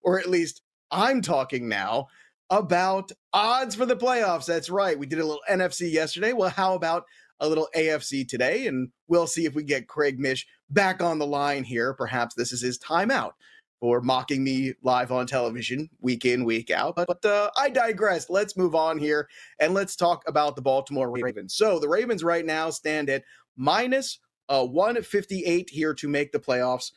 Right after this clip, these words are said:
and, uh, excuse me, one fifty-six, and then no plus one twenty-eight. The remaining schedule for those Baltimore Ravens, they play the Browns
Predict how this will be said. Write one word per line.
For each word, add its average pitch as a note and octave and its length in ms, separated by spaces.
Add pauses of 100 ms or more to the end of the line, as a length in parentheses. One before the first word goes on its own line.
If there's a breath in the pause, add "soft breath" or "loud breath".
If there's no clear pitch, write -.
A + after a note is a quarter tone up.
(300 soft breath)
and, C#3 360
uh, C3 320
excuse E3+ 240
me, D3 60
one F3+ 220
fifty-six, D3 760
and C#3+ 220
then C#3 280
no D#3+ 600
plus D#3+ 320
one C#3+ 380
twenty-eight. B2+ 600 (360 soft breath)
The A2+ 60
remaining F3 360
schedule D#3 460
for D#3 580
those C3 220
Baltimore A#2+ 400
Ravens, G#2+ 360
they A#2+ 100
play A#2 160
the G#2+ 100
Browns F3+ 680